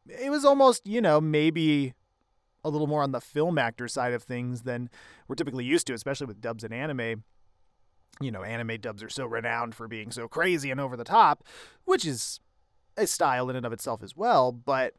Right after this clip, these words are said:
I liked Lakeith Stanfield's little rougher performance. It wasn't, it didn't seem quite perfect, which I kinda liked for the character, 'cause the character is kind of, when we meet him, you know, he's kinda given up on everything.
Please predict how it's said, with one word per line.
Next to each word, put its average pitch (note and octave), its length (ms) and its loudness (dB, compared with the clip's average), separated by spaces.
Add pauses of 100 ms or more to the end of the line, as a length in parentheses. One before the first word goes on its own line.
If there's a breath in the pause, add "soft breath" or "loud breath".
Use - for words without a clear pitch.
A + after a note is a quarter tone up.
(160)
I - 100 6
liked G3 340 4
Lakeith D#3+ 340 -4
Stanfield's D3+ 480 0
little D#3 200 2
rougher D3 440 2
performance. D3 680 -4
It C#3+ 80 -6
wasn't, D#3 240 -2
it D#3+ 40 -8
didn't E3 200 -2
seem D3 240 -4
quite C#3 400 -4 (600)
perfect, E3 600 -2
which C#3+ 140 -6
I C#3 80 0
kinda D3 340 -6
liked C3+ 300 -2
for - 140 -10
the C3+ 80 -6
character, D#3+ 580 -4
'cause B2+ 160 -12
the A#2+ 80 -12
character C3+ 720 -6 (240)
is - 160 -12
kind B2+ 280 -6
of, C3 260 -4 (340)
when C3 160 -6
we C3+ 100 -2
meet C3+ 280 -2
him, D#3+ 480 -2 (420)
you C#3 400 -8
know, C#3+ 140 -2
he's D3 120 -4
kinda D3+ 240 -6
given D3 280 -2
up F#3 180 0
on F2 140 -4
everything. D#2+ 560 -14